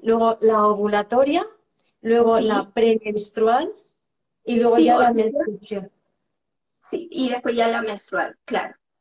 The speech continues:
Speaker 2: claro,
Speaker 1: Claro.
Speaker 2: sí.
Speaker 1: Vale, entonces,
Speaker 2: Y
Speaker 1: por lo que, sí. Bueno, dime, dime. Pr-, primero cuenta la, la parte ovulatoria y demás.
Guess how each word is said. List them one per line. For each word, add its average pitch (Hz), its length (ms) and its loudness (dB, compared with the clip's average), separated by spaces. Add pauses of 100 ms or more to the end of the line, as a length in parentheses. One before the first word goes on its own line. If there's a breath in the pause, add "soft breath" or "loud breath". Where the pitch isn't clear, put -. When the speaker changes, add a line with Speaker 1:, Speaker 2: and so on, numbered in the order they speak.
(140)
Speaker 2:
claro, - 300 -12 (180)
Speaker 1:
Claro. 175 240 -10
Speaker 2:
sí. - 360 -8 (680)
Speaker 1:
Vale, 202 180 -4
entonces, 220 320 0 (200)
Speaker 2:
Y - 60 -20
Speaker 1:
por 233 120 -2
lo 226 80 0
que, 220 160 2 (440)
sí. 214 460 -2 (220)
Bueno, 220 260 -2
dime, 233 260 0
dime. 214 220 0
Pr-, 247 240 0
primero 254 580 0
cuenta 240 300 -2
la, 220 280 0
la 214 180 -4
parte 208 500 -4
ovulatoria 202 540 -2
y 202 60 0
demás. 196 500 -8